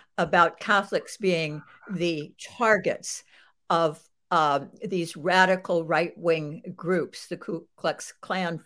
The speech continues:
for instance, is one you, uh, you brought up. My own father remembers clearly when he was a boy being, uh, having his car stopped over by the Klansmen and the,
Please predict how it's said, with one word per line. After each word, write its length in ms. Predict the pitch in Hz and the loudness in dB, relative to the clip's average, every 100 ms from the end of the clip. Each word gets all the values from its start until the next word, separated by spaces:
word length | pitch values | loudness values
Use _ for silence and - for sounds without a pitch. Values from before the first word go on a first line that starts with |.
| _ | _
for 240 | _ - 156 | _ -6 -6
instance, 400 | 147 - 151 - | -6 -10 -10 -10
is 160 | 151 | -8
one 160 | 170 160 | -8 -8
you, 400 | 180 180 180 190 | -4 -2 -2 -2
uh, 280 | 156 147 143 - _ - _ | -2 0 -2 -8 _ -20 _
you 160 | 208 208 | -2 0
brought 320 | 202 165 160 | 4 4 4
up. 260 | 156 147 _ _ _ - | 2 0 _ _ _ -4
My 240 | 202 214 | 2 4
own 240 | 233 226 208 | 4 4 2
father 720 | - 220 262 226 151 180 214 | 2 6 6 6 2 0 -4
remembers 580 | 185 185 180 185 175 - | -2 0 0 -2 -4 -10
clearly 680 | - 262 233 170 131 190 - | -2 4 4 4 -2 -4 -2
when 160 | 175 | -2
he 140 | 196 185 | 0 -2
was 240 | 170 170 | -2 -4
a 60 | 160 | -4
boy 420 | 202 185 127 - | 0 2 2 0
being, 400 | 170 170 160 165 _ _ _ 190 | -2 -2 -4 -10 _ _ _ 0
uh, 180 | 151 | 2
having 300 | 185 180 190 | 2 0 0
his 280 | 180 175 - | -2 -2 -6
car 500 | - 202 185 175 170 - | -4 2 4 4 2 -8
stopped 540 | - - 180 180 - | -4 2 4 2 -2
over 460 | 202 180 190 180 170 - | -2 -2 0 -2 -4 -14
by 280 | - 170 170 | -2 2 2
the 140 | 160 | 0
Klansmen 800 | - 208 180 175 180 175 175 170 | -2 -2 0 0 -4 -6 -4 -4
and 200 | 151 | -4
the, 100 | 156 | -2